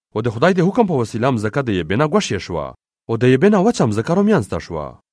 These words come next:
په دغه رنګ د یبې، یعنی د سیلاب د یبې په وسیله هغه وختنۍ د نیو د یبې لوندې ډیبه شوه او تباه شوه. خو موجوده اسمانونه او مځکه د خدای د یغ حکم په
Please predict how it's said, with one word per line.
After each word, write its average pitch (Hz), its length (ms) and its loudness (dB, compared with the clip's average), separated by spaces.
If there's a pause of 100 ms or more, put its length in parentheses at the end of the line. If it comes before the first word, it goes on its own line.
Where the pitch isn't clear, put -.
(680)
په 90 80 -8
دغه 113 300 -2
رنګ 131 160 2
د 104 40 0 (120)
یبې، 87 240 2 (140)
یعنی 92 180 0
د 82 60 -6 (100)
سیلاب 85 320 0
د 117 80 -6 (100)
یبې 82 240 -2
په 104 120 -4
وسیله 82 380 -4 (540)
هغه 208 280 2
وختنۍ 147 360 0
د 135 140 -2
نیو 120 160 0
د 110 60 -4 (100)
یبې 85 240 -2
لوندې 156 300 0
ډیبه 131 280 0
شوه 76 220 -10 (520)
او 117 80 -10
تباه 196 440 0
شوه. 76 200 -8 (880)
خو 135 80 2
موجوده 170 460 4
اسمانونه 175 400 4
او 190 160 4
مځکه 110 360 0 (440)
د 95 140 -2
خدای 131 240 2
د 156 80 0 (100)
یغ 165 160 2
حکم 208 200 2
په 135 100 -4